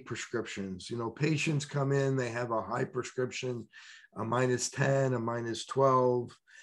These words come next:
and, uh, they want something done, a procedure. How good are these phakic I O Ls? And is it something that, that, that it, it is a reasonable procedure for a patient?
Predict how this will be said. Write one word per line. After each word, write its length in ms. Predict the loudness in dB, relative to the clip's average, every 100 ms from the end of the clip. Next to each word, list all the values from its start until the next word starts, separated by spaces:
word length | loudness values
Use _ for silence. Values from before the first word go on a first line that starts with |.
| -20 -18 -8
and, 760 | -4 -2 -2 -2 -2 -4 -6 -10 -8
uh, 360 | -4 -2 0 2
they 120 | 4
want 380 | 4 4 2 0
something 440 | -2 0 0 0
done, 280 | 0 0 -2
a 40 |
procedure. 760 | -4 -6 -2 -2 -2 -2 -4 -6 -18 -20 -20 -20
How 320 | -2 4 8 8
good 380 | 6 6 6 6
are 120 | 6
these 280 | 4 0 0
phakic 420 | 2 2 0 0
I 260 | 0 0 0
O 180 | 2
Ls? 580 | 2 0 -2 -4 -8 -16 _ _
And 560 | -4 -2 0 -2 -2 -8 -12 -20 -20 -20 0
is 180 | 4 8
it 160 | 6
something 480 | 6 2 2 2 4
that, 320 | 4 4 2 -4 _
that, 300 | -2 0 -2 -6 _ 0
that 240 | 2 4
it, 160 | 2 2
it 160 | 4 4 4
is 220 | 4 4
a 120 | 0
reasonable 600 | 4 6 6 6 4 2
procedure 640 | 0 -8 -4 0 2 0
for 200 | -2 -2
a 40 | -2
patient? 460 | -2 -4 -6 -14